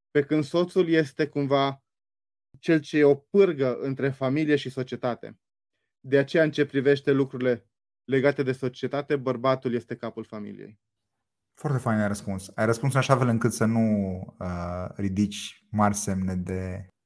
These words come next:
Speaker 2: exclamare, a zice, către persoanele care, uh, sunt împotriva acestor păreri,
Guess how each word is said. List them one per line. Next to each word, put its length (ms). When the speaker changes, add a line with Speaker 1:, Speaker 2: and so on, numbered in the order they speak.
Speaker 2:
exclamare, 640
a 60
zice, 440
către 720
persoanele 520
care, 540
uh, 560
sunt 260
împotriva 460
acestor 400
păreri, 520